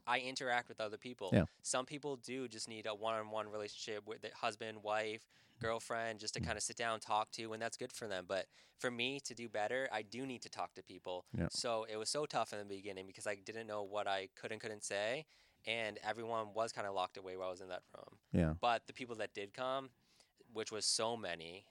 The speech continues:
Speaker 1: that was
Speaker 2: Mm.
Speaker 1: so helpful for me.
Speaker 2: I actually tried to, but I was told by your department that you weren't taking visitors at this time.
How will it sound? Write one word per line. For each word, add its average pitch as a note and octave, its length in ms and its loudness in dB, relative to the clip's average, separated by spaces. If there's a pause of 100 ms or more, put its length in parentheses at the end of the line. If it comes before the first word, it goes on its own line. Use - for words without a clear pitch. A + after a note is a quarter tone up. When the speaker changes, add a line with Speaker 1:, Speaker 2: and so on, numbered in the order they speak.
(260)
Speaker 1:
that G#2 160 4
was F#2+ 100 0
Speaker 2:
Mm. - 40 -4
Speaker 1:
so F#2+ 120 -4
helpful F2+ 300 -10
for - 180 -10
me. F#2+ 240 -14 (420)
Speaker 2:
I B2 100 12
actually C#3+ 280 8
tried C3+ 440 8
to, F2 180 8
but F2+ 120 8
I F2 60 10
was F2 140 8
told F#2 180 6
by F2 120 10
your E2 80 8
department D#2+ 440 4
that D#2 160 4 (320)
you E2+ 260 2 (220)
weren't F2 180 4
taking D#2+ 260 2
visitors D2 360 2
at C#2+ 120 0
this - 120 -2
time. C#2+ 260 -2